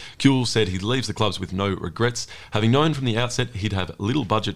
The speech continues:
or time to work with. Now, Rob, your prediction that Harry will one day be Socceroos manager is certainly not under threat, because he's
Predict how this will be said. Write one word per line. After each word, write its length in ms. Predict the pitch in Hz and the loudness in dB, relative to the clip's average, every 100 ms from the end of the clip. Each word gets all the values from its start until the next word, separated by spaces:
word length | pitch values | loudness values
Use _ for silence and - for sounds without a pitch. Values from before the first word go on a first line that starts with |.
| - | -4
or 160 | 95 | -6
time 320 | 95 92 90 85 | -4 -4 -4 -4
to 120 | 87 | -4
work 220 | 92 - | -4 -2
with. 160 | 82 85 | -6 -2
Now, 160 | 87 | -2
Rob, 320 | 80 98 87 | -2 -2 -2
your 140 | 95 110 | -2 -2
prediction 460 | 104 95 156 127 | -2 0 0 0
that 120 | 117 95 | 0 0
Harry 320 | 113 107 95 - - | 2 2 0 -10 -6
will 80 | 92 | 0
one 160 | 107 | 2
day 80 | 98 | 2
be 120 | 92 | 0
Socceroos 520 | 90 101 - 92 90 90 | -2 -2 -2 -2 -2 -2
manager 340 | 87 85 85 | -4 -4 -6
is 100 | 82 | -4
certainly 320 | - 135 113 | 4 4 6
not 120 | 101 90 | 4 2
under 160 | 90 | 0
threat, 220 | - 98 | -2 -4
because 180 | 90 90 | -4 -6
he's 140 | 87 | -6